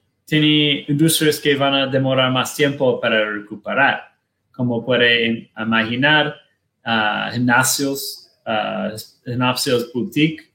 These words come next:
ah, más rápido que los grandes gimnasios. Alimentación, ah, es-, está demorando mucho tiempo para recuperar, pero como Mark comentó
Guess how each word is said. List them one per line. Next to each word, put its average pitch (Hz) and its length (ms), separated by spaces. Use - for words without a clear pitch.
ah, 104 480
más 120 280
rápido 123 520
que 101 400
los 104 240
grandes 131 500
gimnasios. 131 840
Alimentación, 147 1200
ah, 110 640
es-, - 460
está 131 280
demorando 131 560
mucho 123 300
tiempo 127 440
para 113 280
recuperar, 120 800
pero 185 560
como 135 240
Mark 127 280
comentó 160 800